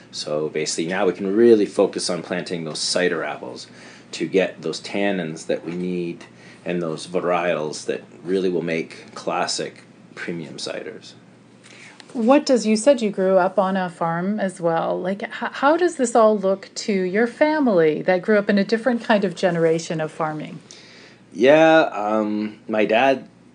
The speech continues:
Speaker 1: um, this has been a real interesting thing for him because,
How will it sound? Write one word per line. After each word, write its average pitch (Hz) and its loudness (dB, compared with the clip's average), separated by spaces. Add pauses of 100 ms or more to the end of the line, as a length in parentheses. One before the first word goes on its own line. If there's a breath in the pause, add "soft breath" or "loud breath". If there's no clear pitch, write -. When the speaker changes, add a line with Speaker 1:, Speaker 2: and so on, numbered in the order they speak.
(120)
Speaker 1:
um, 78 -8 (360)
this 123 0
has 117 0
been 107 2
a 104 -2
real 101 2 (400)
interesting 117 2
thing 101 -4
for - -2
him 87 -4
because, 87 -4